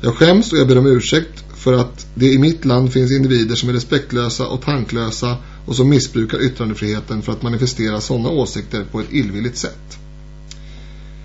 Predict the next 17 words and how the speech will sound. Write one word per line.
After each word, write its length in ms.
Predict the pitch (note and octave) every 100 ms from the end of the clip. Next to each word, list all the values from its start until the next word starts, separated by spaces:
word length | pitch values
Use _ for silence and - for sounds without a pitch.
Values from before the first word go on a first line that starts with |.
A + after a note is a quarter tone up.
| - - - - - - -
Jag 240 | - C3+ D#3
kommer 180 | F3 F3
alltid 600 | F#3 D#3 A#2 - F#3 D#3+
och 200 | D3+ D3
under 180 | C#3
alla 240 | D#3 D3 B2+
omständigheter 680 | C3+ A#2 - A2+ A2+ A2+ A#2+
att 100 | -
försvara 420 | B2 - A2 G#2+
yttrandefriheten, 1000 | B2+ B2+ G#2 G2+ A2 A#2 C3 - G#2 G2+
men 180 | A#2 A2+
denna 240 | B2+ A2
manifestation 680 | A2+ B2 B2+ C3 C#3 - G#2+
tar 160 | G#2 G#2+
jag 120 | G#2+
avstånd 440 | C3 A2 - A#2 A2+
ifrån. 480 | A#2 D#3 G2+ F#2+